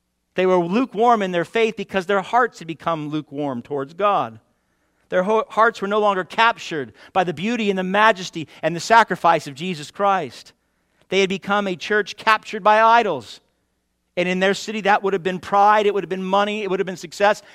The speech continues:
It would have been, listen, it would have been technology that they were captured by, which left Jesus Christ, the gospel, and the kingdom as an add-on,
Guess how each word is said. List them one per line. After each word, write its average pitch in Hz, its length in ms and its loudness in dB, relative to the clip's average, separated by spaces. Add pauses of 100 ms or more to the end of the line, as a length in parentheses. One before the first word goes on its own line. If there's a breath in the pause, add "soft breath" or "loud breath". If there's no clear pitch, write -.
(180 loud breath)
It 202 80 4
would 262 100 2
have 233 60 4
been, 208 140 4
listen, 180 300 2 (200 soft breath)
it 233 80 4
would 277 60 4
have 240 60 -2
been 214 140 0
technology 185 920 4 (1300)
that 110 140 -12
they 143 140 2
were 123 100 -4
captured 110 560 -6
by, 104 380 -8 (1600)
which 117 220 -12
left - 260 -2
Jesus 143 340 -8
Christ, 156 540 -2
the 131 80 -14
gospel, 151 720 -2 (320)
and 123 160 -6
the 117 60 -8
kingdom 147 500 -6
as 120 140 -6
an 127 140 -10
add-on, 113 680 -2